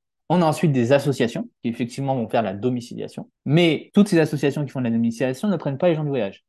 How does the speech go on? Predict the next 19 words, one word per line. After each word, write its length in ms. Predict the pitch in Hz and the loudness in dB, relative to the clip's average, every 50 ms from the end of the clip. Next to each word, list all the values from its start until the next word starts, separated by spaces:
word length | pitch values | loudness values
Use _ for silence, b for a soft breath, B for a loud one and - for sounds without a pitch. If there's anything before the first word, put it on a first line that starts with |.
| _ | _
Par 140 | - - - | -18 -16 -14
exemple, 440 | 95 90 92 120 165 220 226 - - - | -12 -8 -2 0 0 0 0 -2 -6 -10
à 100 | - 95 | -8 -8
Marseille, 480 | 92 98 - - - 131 170 214 214 | -6 -8 -8 -2 2 4 4 4 4
hein, 220 | 143 127 160 180 147 120 | 2 0 -2 -4 -4 -6
euh, 200 | 101 95 98 92 | -6 -8 -10 -10
j'ai 140 | 95 101 101 | -8 -8 -6
eu 80 | 98 | -4
l'exemple 480 | 98 101 95 92 110 117 117 113 - 110 | -4 -4 -4 -2 0 0 0 0 -2 -6
il 20 | |
y 40 | 104 | -6
a, 180 | 101 92 92 92 | -6 -8 -8 -10
il 80 | 92 | -10
y 20 | 98 | -10
a 60 | 95 | -10
deux 60 | 98 | -10
semaines, 340 | 101 - - 127 180 214 180 | -10 -6 -2 0 2 2 2
une 120 | 135 113 | 2 0
famille 400 | - 110 101 110 165 233 285 285 | -2 -4 -2 0 0 0 -2 -2